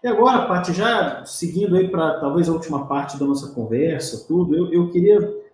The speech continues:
é, falar aqui com você sobre, hoje a gente tá tendo um desafio, né, assim, a, o desafio do home office e do presencial. Primeiro que agora, já em vinte e dois, tá voltando muito presencial,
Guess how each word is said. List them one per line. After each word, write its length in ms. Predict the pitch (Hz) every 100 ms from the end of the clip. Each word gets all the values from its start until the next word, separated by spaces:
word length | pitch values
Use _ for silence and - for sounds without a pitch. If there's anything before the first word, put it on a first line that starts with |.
| _ _ _
é, 720 | 135 139 139 135 135 127 - _ -
falar 380 | - 165 175 180
aqui 180 | 180 175
com 80 | 170
você 300 | 165 - 190
sobre, 800 | 180 - 190 185 185 196 180 - _ _
hoje 240 | 202 220
a 60 | -
gente 100 | -
tá 160 | 196
tendo 240 | - 190 190
um 40 |
desafio, 500 | 175 175 175 - 120
né, 100 | 127
assim, 420 | 131 - 123 104 - _ _ _ _ _ _ _
a, 180 | 120 120
o 60 | 135
desafio 500 | 160 143 - 190 185
do 280 | 175 156 120
home 400 | 185 175 202 254
office 480 | - - 247 - _
e 160 | 180 180
do 120 | 185
presencial. 500 | 180 170 185 - - - _ _ _
Primeiro 340 | - 185 277 277
que 120 | 254
agora, 280 | 170 180 185
já 160 | 175
em 60 | 180
vinte 240 | 180 185
e 60 | 170
dois, 240 | 160 226
tá 100 | 233
voltando 400 | 220 190 208 202
muito 240 | 190 247 240
presencial, 800 | 208 180 175 - 123 143 -